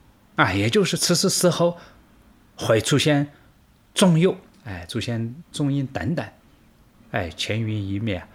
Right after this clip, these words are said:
还要去后运的相续，所以这个就叫做需要去一个生，哎，是这样来需要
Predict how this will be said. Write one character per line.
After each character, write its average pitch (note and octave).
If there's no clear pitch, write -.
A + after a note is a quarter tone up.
还 -
要 E3
去 A2+
后 B2+
运 D#3+
的 F2
相 G#2+
续， -
所 -
以 G#2
这 A2+
个 F#2+
就 F2+
叫 D#3
做 E3
需 C3
要 G#2+
去 F#2+
一 F2+
个 -
生， F#3+
哎， -
是 -
这 E3
样 A#2
来 F2
需 -
要 -